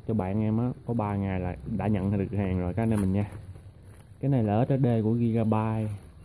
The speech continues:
Thì cái hàng Gi-, Gigabyte á, thì em thấy trên thị trường, nếu mà ví dụ là các anh em mà kinh doanh đó nha, là chúng ta bán cái mẫu này á, là nó cũng phải tầm bảy trăm mấy, tám trăm ngàn là chúng ta tính luôn cái phí mà thay cho khách luôn này kia, hoặc là cài pin luôn á nha.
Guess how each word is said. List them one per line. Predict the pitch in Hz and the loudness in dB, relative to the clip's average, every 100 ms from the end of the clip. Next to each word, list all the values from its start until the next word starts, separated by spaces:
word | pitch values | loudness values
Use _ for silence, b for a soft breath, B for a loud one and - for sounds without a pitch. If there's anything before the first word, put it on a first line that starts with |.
| - B B B - | -20 B B B -8
Thì | |
cái | - 123 | -2 2
hàng | 101 | 2
Gi-, | 104 113 110 | 4 2 2
Gigabyte | 117 113 110 110 107 | 2 4 4 2 0
á, | 117 - | -2 -2
thì | 98 | -2
em | 95 | 0
thấy | 104 117 | 0 0
trên | 127 117 | 2 4
thị | 110 104 | 4 4
trường, | 110 101 98 95 | 4 6 4 4
nếu | 104 147 | 4 4
mà | 170 120 92 | 2 0 0
ví | 110 | 0
dụ | 131 95 | 0 0
là | 107 101 | 0 -2
các | 95 | -2
anh | 123 | -2
em | 117 110 | 0 0
mà | 101 98 | -2 0
kinh | 113 117 | 2 4
doanh | 113 123 | 4 4
đó | 131 | 4
nha, | 135 120 - - B B B B - | 4 2 -2 -18 B B B B -6
là | |
chúng | 98 143 | 2 4
ta | 143 | 4
bán | 127 127 160 | 4 2 2
cái | 160 | 2
mẫu | 110 101 160 | 2 2 2
này | 139 113 113 | 4 2 0
á, | - | -2
là | - 104 | -2 0
nó | 101 117 | 0 -2
cũng | 113 117 | -2 0
phải | 113 117 - - | 0 -4 -6 -12
tầm | 95 98 95 92 | -6 -4 -4 -2
bảy | 92 90 131 | -4 0 0
trăm | 135 120 113 | 0 0 0
mấy, | 117 147 151 | 0 -2 -2
tám | 135 | -2
trăm | 147 127 | 0 0
ngàn | 113 104 95 92 | 0 0 -2 -2
là | 98 | -2
chúng | 95 117 | -2 -2
ta | 120 117 | -4 -2
tính | 143 160 | 2 4
luôn | 170 127 | 4 2
cái | 131 - | 0 0
phí | 156 185 214 | 2 4 2
mà | |
thay | 113 113 117 | 0 -2 -4
cho | 117 | -6
khách | - 175 | -8 -4
luôn | 165 131 | -2 0
này | 117 101 | 0 0
kia, | 120 | 0
hoặc | 117 101 | 0 -2
là | |
cài | 101 101 | -2 2
pin | 110 123 | 4 4
luôn | 123 | 4
á | 127 | 2
nha. | 139 | 0